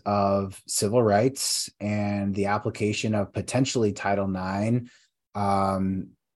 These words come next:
a-, a-, and or state law with free speech rights of a faculty member in an academic,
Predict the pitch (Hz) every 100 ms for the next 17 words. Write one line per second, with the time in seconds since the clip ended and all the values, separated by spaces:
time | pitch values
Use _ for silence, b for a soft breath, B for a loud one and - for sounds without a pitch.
0 | _ _ _ - - _ 107 - _ 120
1 | 123 117 113 110 104 - - 107 107 107
2 | _ _ 98 98 98 131 143 b b b
3 | b _ 107 104 110 107 110 - - -
4 | 127 120 - 113 120 117 - - - _
5 | 104 107 131 135 - - 110 107 104 101
6 | 101 - - 110 101 123 113 117 117 123
7 | 123 104 95 101 104 101 101 104 101